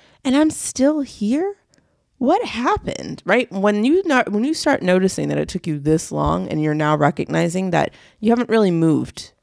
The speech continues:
at all in the past five years, that's when it's a telltale sign that you need to start dreaming again. You can't stay stagnant. And I think that was one thing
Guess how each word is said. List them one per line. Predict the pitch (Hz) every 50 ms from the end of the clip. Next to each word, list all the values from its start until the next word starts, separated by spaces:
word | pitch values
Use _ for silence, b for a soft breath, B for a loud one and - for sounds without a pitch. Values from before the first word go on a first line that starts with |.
| _ _ _ -
at | 165 160 156 156
all | 151 151 139 - - - _ _ _ _ _ -
in | - 165
the | 156 156
past | 170 160 165 - -
five | - 156 156
years, | 160 151 156 170 196 233 240 - - b b b b b b b b
that's | b 202 208 -
when | - 254 254 247
it's | 226 196 - -
a | 156
telltale | - - 208 185 180 - 190 175 170
sign | 170 - 160 151 160 190 220 233 240
that | - - 180 -
you | 190
need | 185 175 165 -
to | 151
start | - - 156 131 135
dreaming | - 143 143 147 127 127 -
again. | - - - - - - 185 180 b b b b b b b b b -
You | 170 180
can't | 170 - - - 190 185 185 196
stay | - - 185 175 165
stagnant. | - - - 151 156 160 - - - - - - b b b b b b b
And | b 175 160 156 156 160 156 -
I | 170 175
think | 160 - 175 170 175
that | 180 -
was | - 180 165
one | 170 165 165
thing | 165 - 170 160 160 156 156